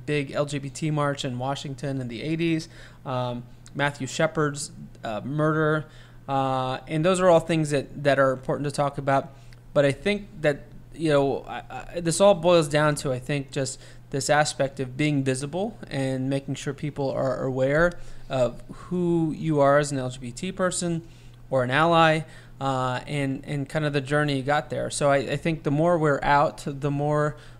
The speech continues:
um, awareness we build for the community, and, and, and th-, the more people can be sensitive to the issues that we're facing. Um, and this, uh, National Coming Out Day, so this is what it boils down to, uh, started way back,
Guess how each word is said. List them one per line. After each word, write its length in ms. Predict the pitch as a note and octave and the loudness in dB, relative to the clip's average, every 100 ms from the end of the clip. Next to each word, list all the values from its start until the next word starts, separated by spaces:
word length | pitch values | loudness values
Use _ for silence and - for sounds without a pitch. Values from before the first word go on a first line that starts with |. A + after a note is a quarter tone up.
| - | -8
um, 520 | C#3 C3+ C3 B2+ B2+ - | -4 -2 -2 -4 -6 -6
awareness 540 | D3 D3 D#3 D#3 C#3+ | -2 2 2 0 -2
we 80 | C#3+ | -2
build 260 | C3+ C#3 | 0 -2
for 120 | C3+ C3 | -2 -8
the 80 | |
community, 600 | B2+ D3 D3 D3 C#3 C#3 C3+ - - | -6 -4 -2 -2 -2 -2 -4 -16 -16
and, 580 | - C#3 C3+ C3 B2+ B2 - - | -6 -4 -2 -2 -6 -8 -18 -6
and, 380 | C#3 C3+ B2+ A#2+ | -4 -2 -4 -8
and 480 | - C3 B2+ B2 B2+ | -8 -6 -4 -6 -10
th-, 120 | B2 B2+ | -12 -10
the 80 | C#3+ | -6
more 300 | C3+ C#3 C#3+ | -2 0 -2
people 340 | C#3 - D3 C#3+ | -4 -10 -6 -8
can 320 | - C3 B2 | -6 -6 -6
be 160 | B2 B2+ | -6 -6
sensitive 460 | - G#3+ D#3 C3 | -4 -4 -4 -6
to 100 | - | -6
the 160 | B2+ C3 | -6 -4
issues 280 | B2+ - B2 | -6 -8 -8
that 120 | A#2 | -10
we're 100 | C3+ | -10
facing. 480 | - A#2+ A2+ B2 A2 - - - - - - | -16 -16 -12 -12 -12 -16 -20 -20 -20 -20 -12
Um, 340 | C#3+ D3 C#3 C3+ | -4 -2 -2 -2
and 120 | F3+ F3 | -2 2
this, 220 | G#3+ - | 2 0
uh, 180 | - D#3+ - | -4 -4 -6
National 360 | E3 E3+ F3 E3 | 2 4 4 0
Coming 260 | E3+ D#3 D3+ | 0 0 2
Out 220 | D3 B2 | 0 -2
Day, 240 | A#2 A2+ D3 - - | -6 -6 -10 -16 -20
so 160 | - C#3+ | -8 -4
this 140 | C#3+ | -4
is 60 | - - | -6 -10
what 140 | C#3 C3 | -6 -6
it 80 | |
boils 220 | B2+ C3 B2+ | -2 -4 -2
down 240 | C3 B2+ | -6 -6
to, 280 | A#2+ A2+ A#2 - - - - | -10 -10 -12 -12 -18 -18 -6
uh, 400 | C3 B2+ B2+ C3 | -2 0 2 0
started 720 | - - G3+ F3+ E3 - C#3+ | 0 4 6 8 4 -2 -2
way 240 | E3 F3+ G3+ | 0 0 -2
back, 440 | F3 D#3 D#3+ - | 2 4 4 0